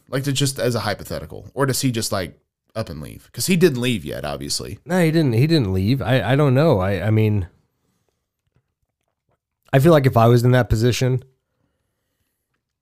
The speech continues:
Speaker 2: I would. Um, but then again, I would also assume Triple H has probably met with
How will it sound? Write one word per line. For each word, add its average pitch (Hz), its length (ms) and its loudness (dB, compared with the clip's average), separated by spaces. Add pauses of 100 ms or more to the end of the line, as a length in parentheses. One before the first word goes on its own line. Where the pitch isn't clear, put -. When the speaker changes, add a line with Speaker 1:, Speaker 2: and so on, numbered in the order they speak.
(280)
Speaker 2:
I 104 120 -4
would. 80 400 -6 (600)
Um, 76 580 -8 (520)
but 143 160 -8
then 226 100 4
again, 202 180 4
I 165 120 4
would 196 120 6
also 185 280 4
assume 139 280 2
Triple 143 280 0
H 123 100 0
has 117 80 -8
probably 127 280 0
met 110 420 0
with 107 420 -6